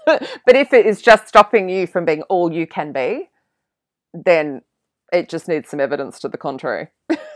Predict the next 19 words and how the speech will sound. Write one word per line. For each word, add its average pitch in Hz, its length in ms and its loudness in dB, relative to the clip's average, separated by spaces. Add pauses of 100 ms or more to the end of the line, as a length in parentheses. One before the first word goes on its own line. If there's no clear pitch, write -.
(1600)
And, 277 120 2
and 320 200 0
I 339 140 2
get 320 220 0
that, 262 180 -2
'cause 214 160 -10
sometimes 240 480 -10
I, 165 400 -2
you 185 140 -8
know, 151 160 -8
particularly 214 340 -10
at 175 60 -6
the 135 80 -12
moment, 180 260 -8
I'm 151 100 -10
writing 151 280 -8
a - 20 -12
book, 190 280 -10
so - 120 -8